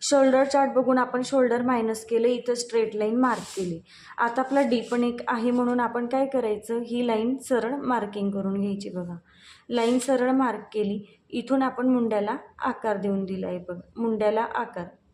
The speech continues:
बॅक आणि फ्रंट दोन्ही मुंड्याला आकार दिला.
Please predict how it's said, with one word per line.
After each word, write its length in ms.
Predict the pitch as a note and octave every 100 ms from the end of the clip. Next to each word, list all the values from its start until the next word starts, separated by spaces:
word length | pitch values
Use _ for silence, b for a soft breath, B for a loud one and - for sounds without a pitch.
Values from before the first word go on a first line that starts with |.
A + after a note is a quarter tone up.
| _ _ _ _
बॅक 440 | G#3 G#3+ A3 A3 B3
आणि 280 | A3+ D#4+ - _ _ _ _ -
फ्रंट 280 | B3+ G#3 G3
दोन्ही 300 | A3+ A#3 B3
मुंड्याला 420 | B3 A#3+ A#3 A#3
आकार 420 | - G3+ A3 G#3+
दिला. 260 | G#3+ A3+